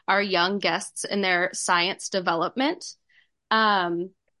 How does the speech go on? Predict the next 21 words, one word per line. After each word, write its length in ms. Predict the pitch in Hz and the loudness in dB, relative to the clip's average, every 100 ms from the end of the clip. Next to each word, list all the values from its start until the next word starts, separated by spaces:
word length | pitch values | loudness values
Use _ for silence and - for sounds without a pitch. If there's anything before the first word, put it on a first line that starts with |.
| _ _ | _ _
and 180 | 233 247 | 0 2
some 160 | 330 320 | 6 6
of 140 | 277 | 6
the 160 | 269 - | 2 4
other 240 | 262 320 | 2 4
things 300 | 330 269 247 | 2 0 0
that 140 | 233 185 | -2 -2
you 120 | 226 | 0
might 240 | 247 330 | 0 0
not 220 | 220 196 208 | 2 0 0
know 180 | 190 | -2
about 420 | 185 180 170 196 - | -2 2 2 2 -2
is 200 | 190 202 | -8 -4
we 140 | 226 | 0
actually 360 | 214 233 - 254 | 0 0 -2 0
have 180 | 254 | 0
programmings 520 | 247 247 247 247 269 - | 0 -2 0 -2 -4 0
for 100 | 247 | 0
adults 460 | 240 240 - - | 2 0 -2 -6
as 160 | 233 208 | -6 0
well. 400 | 226 190 104 - | 2 2 0 -8